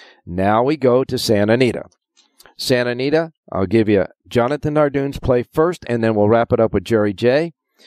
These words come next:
Jonathan Hardoon in the fourth race likes number one, Barely Functional. Number one, Barely Functional in the fourth race is Jonathan Hardoon's play at Santa Anita.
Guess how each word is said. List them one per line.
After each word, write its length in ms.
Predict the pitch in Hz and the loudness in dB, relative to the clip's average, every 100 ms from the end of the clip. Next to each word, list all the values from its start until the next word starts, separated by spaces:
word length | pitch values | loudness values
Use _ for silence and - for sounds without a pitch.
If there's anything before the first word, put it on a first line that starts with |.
| - - 101 | -20 -20 -6
Jonathan 500 | 107 131 139 - 143 | -2 -2 -4 -6 -2
Hardoon 540 | 131 143 135 143 147 | 0 0 2 2 2
in 180 | - 131 | -2 -2
the 80 | 131 | -2
fourth 420 | - 170 165 - | 0 0 0 -2
race 300 | 98 85 - | -4 -4 -2
likes 260 | 104 110 - | -2 -2 -2
number 220 | 110 110 | -2 0
one, 240 | 113 120 | 0 -4
Barely 400 | 98 120 123 123 | 0 0 2 -2
Functional. 640 | 107 131 131 - 92 - _ _ _ _ _ _ 104 | -4 -4 -4 -4 -6 -6 _ _ _ _ _ _ -2
Number 280 | 110 104 | -2 0
one, 260 | 113 127 123 | -2 -2 -4
Barely 400 | 95 131 143 156 | -2 0 0 -2
Functional 720 | - 151 147 - 101 87 110 _ _ _ _ _ _ | -4 -4 -4 -4 -2 -2 -4 _ _ _ _ _ _
in 160 | 123 | -2
the 80 | 117 | -2
fourth 400 | - 143 143 135 | 0 2 0 2
race 380 | 135 117 107 - | 2 2 0 -6
is 280 | - 101 98 | -6 -6 -6
Jonathan 460 | - 120 127 113 117 | -2 -2 -2 -6 -2
Hardoon's 500 | 117 110 120 117 - | 0 2 0 0 -4
play 420 | - 113 107 104 _ _ | -2 0 0 -2 _ _
at 240 | 110 110 - | -4 -4 0
Santa 300 | 123 113 107 | 0 0 0
Anita. 340 | 110 92 78 | 2 0 -2